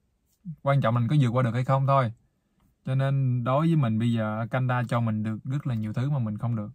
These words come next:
Nếu như mình, mình vẫn còn ở Việt Nam tới giờ, mình bản chất của mình vẫn là thằng không biết gì. Vẫn là rất là, ngồi, ít ngồi để giếng á, không có biết cái gì cả. Nhưng qua đây nó dạy mình cuộc đời, nó dạy mình kỹ năng sống, nó dạy mình rất là nhiều thứ. Có được, để, để có được những thứ mình muốn á,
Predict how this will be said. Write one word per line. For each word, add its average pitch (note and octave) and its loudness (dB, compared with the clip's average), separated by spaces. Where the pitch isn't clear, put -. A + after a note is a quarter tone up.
Nếu D#3 2
như D#3+ 6
mình, A2 2
mình G#2+ 0
vẫn B2 0
còn A2+ -4
ở A2+ -4
Việt A2+ 0
Nam B2 0
tới C3 -2
giờ, A2 -2
mình A2 -2
bản A2 -4
chất D#3 -2
của C3 -6
mình A2 -2
vẫn G#2+ -4
là A#2+ -6
thằng A#2 -4
không B2 -2
biết C#3+ 0
gì. A#2+ -2
Vẫn A2 -2
là A#2 -2
rất A#2+ -2
là, C#3 -2
ngồi, G#2+ -2
ít D#3 -2
ngồi A2 2
để A#2+ 0
giếng C#3+ 2
á, F#3 2
không C#3 -4
có D#3 0
biết E3+ 2
cái D#3+ 0
gì A2 -2
cả. G#2+ -8
Nhưng C3+ 0
qua C#3 6
đây C#3 2
nó C#3+ 2
dạy A2+ 2
mình A#2 0
cuộc A2 -2
đời, G#2 -4
nó D3+ -2
dạy A#2 2
mình A#2+ 2
kỹ A#2 -2
năng C3+ 0
sống, D3 0
nó D3 2
dạy A#2 0
mình A#2+ 0
rất D3+ 0
là C#3 0
nhiều G#2+ -2
thứ. C#3 -4
Có D#3+ 6
được, C#3 4
để, B2+ -2
để B2+ -2
có E3 4
được C#3+ 4
những A#2 0
thứ D3+ 4
mình B2+ 4
muốn B2 2
á, E3 0